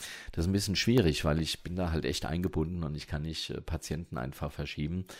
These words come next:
Äh, lass uns doch gucken, ob wir einen neuen Termin machen, äh, aber dann auch gucken, dass, dass der funktioniert, weil sonst bleibe ich extra zu Hause und, und, und. Dann kann der andere natürlich jetzt immer noch sagen, boah, ist der arrogant geworden, aber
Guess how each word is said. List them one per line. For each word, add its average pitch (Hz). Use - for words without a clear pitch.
Äh, 85
lass 87
uns 120
doch -
gucken, 110
ob -
wir 95
einen 87
neuen 85
Termin 80
machen, 120
äh, -
aber 80
dann 78
auch 82
gucken, -
dass, -
dass -
der 82
funktioniert, 78
weil 69
sonst 76
bleibe 78
ich 73
extra -
zu 82
Hause 92
und, -
und, -
und. -
Dann 104
kann 147
der 120
andere 135
natürlich 123
jetzt 110
immer 147
noch 90
sagen, 76
boah, 73
ist -
der 62
arrogant 73
geworden, 69
aber 76